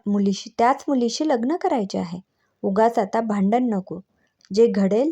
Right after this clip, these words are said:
ते तुझे नशीब समज," मंजिरीताई म्हणाल्या. "नशीबच, दुसरं काय आता?" असे म्हणत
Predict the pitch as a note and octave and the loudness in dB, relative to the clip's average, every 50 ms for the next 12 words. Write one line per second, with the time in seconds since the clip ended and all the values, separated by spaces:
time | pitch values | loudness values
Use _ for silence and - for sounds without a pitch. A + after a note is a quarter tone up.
0 | D#4+ - - A3+ A3 - G#3 G3+ G3+ A#3 A#3 A3 G#3 G3 G3 - C#4 C#4 - - | -4 -4 -4 -4 -2 -2 -2 0 2 2 2 2 0 -2 -2 -2 -4 -6 -4 -4
1 | C#4+ A#3 G3 F#3 F#3 - - - _ _ _ _ _ _ _ _ _ _ _ _ | -4 -2 -2 -4 -4 -8 -12 -18 _ _ _ _ _ _ _ _ _ _ _ _
2 | F#3+ F#3+ F#3 F#3+ F#3+ F#3+ F#3 F#3+ F#3 - F#3 F3+ F#3 F3+ F#3 F#3 F3+ F3 F3 F3 | -2 0 0 0 0 0 0 -2 -2 -2 -4 -4 -4 -4 -4 -4 -4 -6 -8 -10
3 | F#3 - _ _ _ _ _ _ _ _ _ _ _ A#3+ C4 C#4 C4+ - - D4+ | -12 -14 _ _ _ _ _ _ _ _ _ _ _ 0 2 2 2 0 -4 -4
4 | A3 F#3 D#3+ E3 - _ _ _ _ _ - A3+ A3+ G3+ - D4 D#4 E4 D#4+ D#4+ | -2 -4 -4 -6 -10 _ _ _ _ _ -2 -2 -2 -2 0 0 0 0 0 0
5 | D#4+ C#4+ A#3+ G3 F#3 - - F3 - G3 - _ _ _ _ _ _ _ _ _ | -2 0 0 0 -2 -4 -6 -8 -8 -8 -12 _ _ _ _ _ _ _ _ _
6 | _ _ A3 A3 A3 C#4 D#4 D4+ C4+ A#3 G3 E3+ E3+ | _ _ -2 0 2 0 0 0 0 0 -2 -2 -4